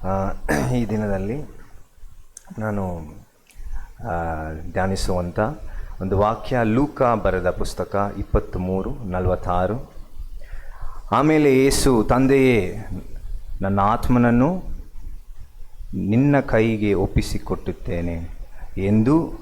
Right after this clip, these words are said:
ಮಹಾಧ್ವನಿಯಿಂದ ಕೂಗಿದನು. ಇದನ್ನು ಹೇಳಿದ ಮೇಲೆ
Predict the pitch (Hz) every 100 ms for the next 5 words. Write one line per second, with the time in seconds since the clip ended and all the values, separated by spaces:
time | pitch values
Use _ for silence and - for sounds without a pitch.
0 | - - - - 107 120 135 165 185 196
1 | 135 147 151 151 139 131 131 - 120 104
2 | 95 92 110 165 - - - - - 123
3 | 165 185 180 170 151 - - - - -
4 | - - - 127 170 165 135 110 101 98